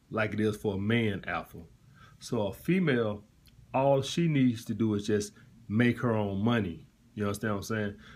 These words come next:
So for an alpha female, she just is not dependent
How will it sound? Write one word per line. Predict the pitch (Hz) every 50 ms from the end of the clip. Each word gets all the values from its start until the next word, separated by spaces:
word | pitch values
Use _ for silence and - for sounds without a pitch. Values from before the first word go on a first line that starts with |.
| - -
So | - - - 117 107 107
for | - - 110 101 98
an | -
alpha | 107 127 151 143 147 131 120
female, | - - 170 165 147 127 113 104 104 101 101 - _ _ _ - - -
she | - - - - 151 147
just | 135 - 127 120 117 107 - - - - -
is | - 113 120 104
not | 117 120 117 107 -
dependent | 107 101 - - 143 143 127 120 113 -